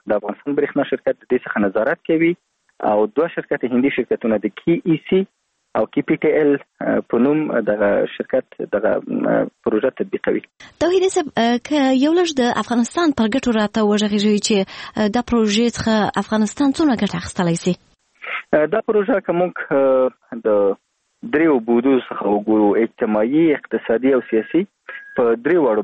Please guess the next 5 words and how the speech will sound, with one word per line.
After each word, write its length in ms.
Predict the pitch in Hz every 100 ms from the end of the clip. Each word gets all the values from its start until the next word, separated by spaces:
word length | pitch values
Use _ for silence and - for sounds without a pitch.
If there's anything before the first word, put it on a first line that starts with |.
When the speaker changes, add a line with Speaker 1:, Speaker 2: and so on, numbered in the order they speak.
| 107
Speaker 1:
برخو 220 | 107 107
کې 200 | - 104 104 _ - 101 98 95
افغانستان 520 | - 113 - 143 139
لپاره 320 | 139 143 131 131 - _ _ _ - 101 98 101 98 - - 107
مثبت 340 | 107 107 131